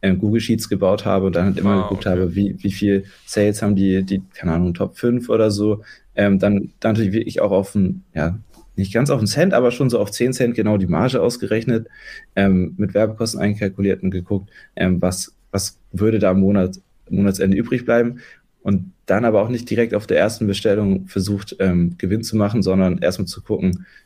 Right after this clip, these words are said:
Speaker 1: ähm, wie sind die Bewertungen, was muss man am Produkt besser machen, ähm, um dann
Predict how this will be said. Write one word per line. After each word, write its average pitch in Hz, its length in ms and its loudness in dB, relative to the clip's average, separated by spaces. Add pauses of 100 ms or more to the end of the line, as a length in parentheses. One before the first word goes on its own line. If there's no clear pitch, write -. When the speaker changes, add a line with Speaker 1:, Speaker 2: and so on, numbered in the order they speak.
(100)
Speaker 1:
ähm, 87 280 0
wie 98 40 0
sind 143 180 2
die 113 60 -8
Bewertungen, 95 420 0
was 98 160 0
muss 107 140 -2
man 92 80 0
am 90 100 2
Produkt 95 260 -4
besser 98 280 -2
machen, 90 440 0 (520)
ähm, 90 160 0
um 92 180 2
dann 95 420 0